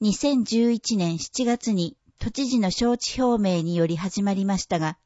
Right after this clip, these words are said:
二千十六年大会の招致活動の経験があって実現したものであり、足掛け八年の関係者の悲願が実を結んだものでした。オリンピックまで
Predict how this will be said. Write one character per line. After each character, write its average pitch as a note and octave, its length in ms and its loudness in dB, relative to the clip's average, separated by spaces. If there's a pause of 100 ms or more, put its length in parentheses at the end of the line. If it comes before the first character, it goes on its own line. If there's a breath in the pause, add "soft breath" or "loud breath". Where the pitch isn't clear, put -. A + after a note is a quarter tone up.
(340)
二 G#3 120 2
千 C#4+ 280 2
十 A#3+ 260 2
六 A#3+ 260 2
年 A#3 200 2
大 A#3 260 0
会 F#3+ 260 2
の F3 120 0
招 B3 240 2
致 - 160 -4
活 B3 260 -2
動 G3 220 4
の F3 120 2
経 G#3+ 240 2
験 G#3+ 300 0
が G#3 120 2
あ G#3 40 2
っ G#3 80 -4
て F3 160 -2
実 G3 300 -4
現 A3 240 2
し - 60 -6
た G#3 120 2
も G3+ 120 2
の A3+ 140 2
で G3+ 140 2
あ E3+ 80 2
り、 D#3+ 220 -2 (420)
足 - 260 2
掛 A#3+ 140 0
け B3 80 -2
八 A#3+ 320 -2
年 B3 240 4
の F3+ 100 2
関 A3 240 0
係 A#3 240 2
者 G3 140 0
の F3+ 80 2
悲 F#3 180 -2
願 F#3 240 2
が E3 220 -2 (120)
実 G3+ 200 6
を A#3+ 40 6
結 A#3+ 300 4
ん A#3 80 4
だ A#3 100 4
も A3 120 4
の A3+ 120 4
で F#3+ 120 2
し - 100 -4
た。 - 220 -2 (1600)
オ G3 80 2
リ C#4 160 4
ン C4 80 0
ピ D4 120 -2
ッ C4+ 120 -6
ク G#3+ 100 0
ま F#3 140 2
で D#3 220 -2